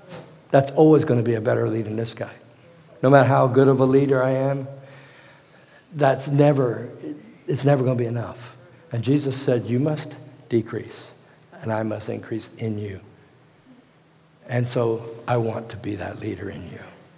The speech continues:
That's what he's saying to me. Are you with me? I'm gonna pray for you as I, as I wind this up. Um, I really do care about this church. I've already been here just, just today, and I just can sense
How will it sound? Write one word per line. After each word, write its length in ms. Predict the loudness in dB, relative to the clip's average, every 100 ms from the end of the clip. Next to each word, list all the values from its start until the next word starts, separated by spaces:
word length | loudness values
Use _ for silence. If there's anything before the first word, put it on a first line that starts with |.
| _ -4
That's 160 | -4 -2
what 120 | -4
he's 120 | -4
saying 280 | -6 -10 -10
to 100 | -12
me. 120 | -6
Are 80 | 2
you 120 | 4
with 160 | 4 0
me? 140 | -4 -8 -18 -20 -16 -16 -16 -18 -2
I'm 60 | 4
gonna 160 | 8 8
pray 240 | 8 6
for 160 | 6 0
you 100 | 2
as 240 | -2 0
I, 140 | 0
as 240 | 0 -2 -2
I 240 | 0 -2 -6
wind 400 | -8 -2 0 2
this 240 | 0 -2
up. 280 | 0 0 -4 -16 -20 -20 -20 -20 -20 -20 -20 _ _ -20 -6
Um, 420 | -2 0 0 -4 2
I 100 | 8
really 280 | 10 10 8
do 180 | 6 0
care 260 | 2 0
about 280 | 2 -2 -6
this 160 | -10 -8
church. 400 | 0 0 0 -8 -10
I've 180 | 0 4
already 240 | 6 6
been 220 | 4 4 2
here 280 | 2 0
just, 340 | -2 -8 -10 -12 -18 -8
just 240 | -8 -6
today, 460 | -6 -4 -4 -6 -8 -16 -20 -20 -20 _
and 180 | -4 -2
I 120 | -2
just 340 | -2 -4 -6 -10
can 140 | -8
sense 880 | -8 -2 0 0 -2 -12 -12 -14 -16